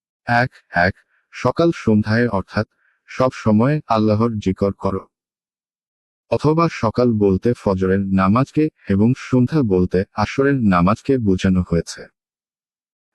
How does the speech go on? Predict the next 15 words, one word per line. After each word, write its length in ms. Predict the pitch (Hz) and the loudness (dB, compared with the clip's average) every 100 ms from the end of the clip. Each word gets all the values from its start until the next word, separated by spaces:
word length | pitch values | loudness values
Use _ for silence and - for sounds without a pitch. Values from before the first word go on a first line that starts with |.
| _ | _
আয়াত 320 | 101 104 123 - | -2 0 0 -4
ছাব্বিশ। 680 | - 104 98 87 82 - - _ _ _ _ | -6 -4 -2 -2 -4 -6 -20 _ _ _ _
ছাব্বিশ। 720 | - 113 104 101 87 - - _ _ _ _ _ - | -4 0 0 2 0 -2 -16 _ _ _ _ _ -4
রাতের 460 | 98 104 - 151 | 0 0 0 -2
কিয়দংশ 680 | 156 _ 143 143 135 139 - 143 - | -2 _ 2 4 2 0 0 -4 0
তার 200 | 113 113 - | -2 -2 -6
প্রতি 280 | 117 113 151 | -2 0 0
সাজদায় 540 | - 135 127 123 110 95 | -2 -2 -2 0 0 0
নত 360 | 90 101 - | 0 -2 -2
হও 320 | 113 127 156 156 - | -4 -2 -2 -4 -6
এবং 260 | 104 98 90 | 0 0 2
রাতের 480 | 107 120 143 135 107 | 0 0 0 -2 0
দীর্ঘ 320 | 101 110 147 | -2 2 0
সময় 480 | - - 110 95 131 - _ | -2 -2 0 2 0 -4 _
তার 180 | - 131 | -2 -2